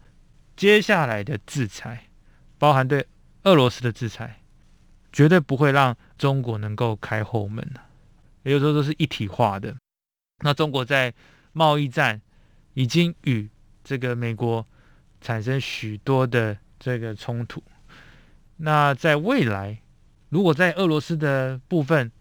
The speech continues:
还是继续走这一条道路的话，那接下来的对中国的经济影响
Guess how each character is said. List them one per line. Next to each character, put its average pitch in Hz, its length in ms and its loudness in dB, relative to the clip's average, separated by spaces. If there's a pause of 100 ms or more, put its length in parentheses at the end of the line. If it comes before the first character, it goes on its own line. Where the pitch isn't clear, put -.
(540)
还 147 480 2
是 190 340 -2
继 170 280 0
续 147 260 -2
走 101 240 -8
这 127 200 -6
一 123 100 -4
条 104 260 -10
道 110 240 0
路 113 160 -2
的 101 140 -4
话， 104 260 -2 (640)
那 190 80 0
接 214 180 0
下 208 160 4
来 151 260 4
的 147 320 2 (300)
对 170 180 4
中 165 260 0
国 120 220 -2
的 117 140 -4
经 135 180 -4
济 127 120 -6
影 110 180 -6
响 98 240 -8